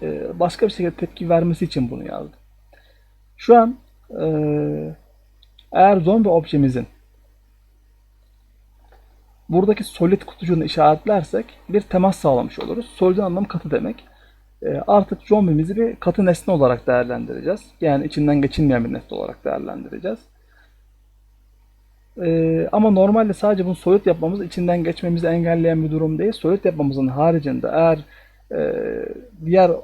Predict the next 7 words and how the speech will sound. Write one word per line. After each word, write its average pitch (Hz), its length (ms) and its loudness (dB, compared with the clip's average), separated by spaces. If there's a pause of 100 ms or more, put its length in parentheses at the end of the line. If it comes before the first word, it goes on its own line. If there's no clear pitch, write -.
objemizle 165 640 2
de 139 180 0
bunun 156 220 2
için 156 160 -8
bir 143 80 -6 (340)
collision, 147 500 4
e, 127 580 -4